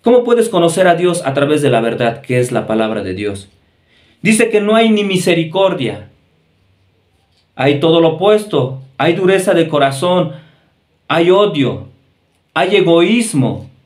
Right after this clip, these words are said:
Pero lo más terrible, y que es lo que desencadena todo esto, es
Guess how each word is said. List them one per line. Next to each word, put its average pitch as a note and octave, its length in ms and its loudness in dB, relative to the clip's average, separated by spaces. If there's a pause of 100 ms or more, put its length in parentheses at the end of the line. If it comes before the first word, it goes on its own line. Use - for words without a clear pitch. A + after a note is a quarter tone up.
(1200)
Pero E3 180 4
lo E3 160 4
más F3+ 380 -2
terrible, E3 680 0
y C3 160 -4
que D#3 120 0
es D#3+ 100 2
lo D#3 140 2
que C3 100 -2
desencadena B2+ 760 -2
todo C3+ 260 2
esto, C#3 260 2
es D#3+ 240 0